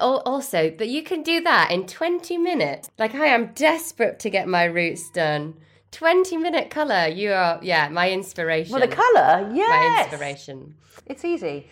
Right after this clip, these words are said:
Speaker 2: And the great thing about, I mean, the great thing about this product is that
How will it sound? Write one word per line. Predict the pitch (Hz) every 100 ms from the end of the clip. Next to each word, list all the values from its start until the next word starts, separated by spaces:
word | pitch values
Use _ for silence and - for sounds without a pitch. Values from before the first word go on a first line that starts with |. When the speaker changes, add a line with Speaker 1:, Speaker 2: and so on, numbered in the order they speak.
| - 294
Speaker 2:
And | 330
the | 359
great | 403 403
thing | - 339
about, | 302 302 - -
I | 294
mean, | 302
the | 285
great | 349 302
thing | 339
about | 294 247
this | 254
product | - 302 175 147 - - _ _ _
is | - 247 165 202
that | - - 220 -